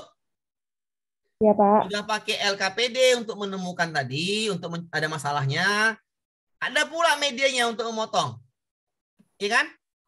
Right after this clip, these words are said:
Speaker 2: Dan kemudian menentukan rumus luasnya. Iya, ini sesuai dengan apa yang diminta, mengajarkan luas. Oke, yang A, jawab. Yang A bagus nggak kan gitu? Kita analisis.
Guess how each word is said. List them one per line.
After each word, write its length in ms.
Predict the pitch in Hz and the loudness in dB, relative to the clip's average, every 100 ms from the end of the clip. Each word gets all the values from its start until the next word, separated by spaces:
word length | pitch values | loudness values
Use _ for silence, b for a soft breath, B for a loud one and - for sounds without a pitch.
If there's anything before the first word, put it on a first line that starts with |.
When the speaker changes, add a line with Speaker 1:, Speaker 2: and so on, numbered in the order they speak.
| _ _ _ _ _ _ _ | _ _ _ _ _ _ _
Speaker 2:
Dan 320 | 170 294 285 233 | -2 -2 -2 -8
kemudian 560 | 240 240 220 262 285 | -8 -6 -2 0 2
menentukan 400 | 254 240 220 254 | 0 -4 -2 -2
rumus 320 | 240 240 240 220 | -2 -4 -4 0
luasnya. 400 | 233 226 185 156 | 0 2 -4 -2
Iya, 320 | 156 135 - 143 | -2 -4 -4 -6
ini 320 | 165 175 - _ _ | -6 -6 -8 _ _
sesuai 640 | 139 135 139 147 170 165 135 | -10 -10 -6 0 0 0 -2
dengan 320 | 131 156 - | -2 -2 -4
apa 240 | 135 135 | -8 -4
yang 160 | 135 131 | -2 0
diminta, 560 | 135 147 156 139 - - | 2 0 -2 -4 -6 -6
mengajarkan 480 | 131 127 120 123 135 | -4 -2 -4 -2 2
luas. 480 | 139 110 - - _ | 2 0 -8 -18 _
Oke, 560 | - _ 165 151 135 - _ _ - | -20 _ 0 0 -2 -10 _ _ -4
yang 160 | 196 | 0
A, 320 | 269 285 170 170 | 4 4 2 0
jawab. 320 | 208 170 - _ _ _ _ | 0 0 -4 _ _ _ _
Yang 140 | 135 135 | -12 -10
A 40 | 208 202 | -8 -4
bagus 240 | 160 143 214 | -2 -2 -2
nggak 180 | 233 160 | 0 0
kan 40 | 135 | 0
gitu? 140 | 131 - _ _ _ _ _ _ _ _ | -4 -8 _ _ _ _ _ _ _ _
Kita 120 | _ 135 | _ -4
analisis. 400 | 160 170 135 | -2 0 0